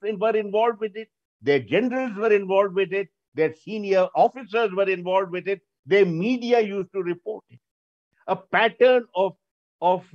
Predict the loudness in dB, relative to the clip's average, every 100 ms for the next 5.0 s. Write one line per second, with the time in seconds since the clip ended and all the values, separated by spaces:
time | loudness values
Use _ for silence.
0 | -8 -8 -8 -10 -8 -8 -12 _ _ _
1 | _ _ _ _ _ -2 -2 0 0 0
2 | -8 -18 -18 _ _ _ _ _ _ 0
3 | 0 -2 -4 -4 -4 -6 -10 -8 -6 -6
4 | -8 -10 -8 -4 -4 0 -2 -2 -8 -12